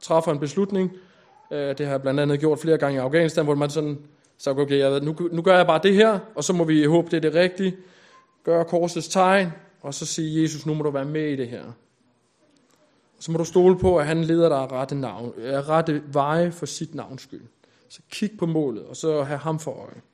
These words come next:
Også når du gør noget, hvor du nogle gange tænker, "Okay, jeg ved ikke, om det er det rigtige for mig lige nu." Så siger han videre, "Hvor jeg, og hvor jeg går hen, derhen kender I vejen." Og det synes jeg, det er så fedt, han siger det på den her måde, fordi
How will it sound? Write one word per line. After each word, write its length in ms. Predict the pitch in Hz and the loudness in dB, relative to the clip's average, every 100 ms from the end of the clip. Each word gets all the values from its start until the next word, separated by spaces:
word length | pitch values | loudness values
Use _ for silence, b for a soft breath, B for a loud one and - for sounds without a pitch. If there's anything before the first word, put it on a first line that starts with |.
| _ b b b b b b - | _ b b b b b b -4
Også 260 | 151 156 156 | -2 0 -2
når 80 | |
du 80 | 147 | 0
gør 200 | 147 147 | 2 2
noget, 220 | 147 147 | 2 0
hvor 120 | 139 135 | 0 -4
du 80 | |
nogle 200 | 131 143 | -6 -4
gange 120 | 131 127 | -6 -6
tænker, 260 | 139 120 | -8 -8
"Okay, 360 | 120 131 131 123 | -8 -8 -6 -4
jeg 120 | 127 | -2
ved 120 | 143 | -2
ikke, 140 | 135 120 | -2 -4
om 60 | |
det 80 | 104 | -6
er 120 | 117 | -6
det 40 | 117 | -6
rigtige 260 | 113 120 | -8 -12
for 100 | 113 | -14
mig 200 | 87 78 | -14 -14
lige 140 | 95 98 | -16 -18
nu." 120 | 104 _ _ _ _ _ b b b b b b b b b b | -20 _ _ _ _ _ b b b b b b b b b b
Så 120 | - 180 | -10 -6
siger 260 | - 233 | 2 4
han 200 | 190 170 | 4 2
videre, 440 | 185 202 226 196 - - _ _ _ _ _ | 2 4 2 0 -8 -20 _ _ _ _ _
"Hvor 120 | 170 | -6
jeg, 220 | 170 196 - | -4 -4 -4
og 120 | 147 | -6
hvor 120 | 170 | -2
jeg 200 | 175 226 214 | -2 -2 -2
går 100 | 165 | -2
hen, 400 | 160 202 185 - - - | 0 0 -2 -10 -10 -4
derhen 340 | 185 170 170 | -2 0 -4
kender 320 | - 190 175 | -4 -2 2
I 140 | 147 139 | 2 0
vejen." 320 | 110 78 98 131 | -4 -8 -16 -14
Og 80 | |
det 80 | 143 | -10
synes 140 | 175 190 | 0 2
jeg, 100 | 185 | 2
det 60 | |
er 40 | 180 | 0
så 120 | 196 | -2
fedt, 220 | - 233 | -2 -4
han 140 | 180 | -4
siger 180 | 160 208 | -4 -4
det 80 | 175 | -2
på 60 | 180 | 0
den 140 | 202 | 0
her 80 | 180 | 2
måde, 320 | 185 180 196 | 6 6 6
fordi 320 | 185 160 151 | 4 -4 -4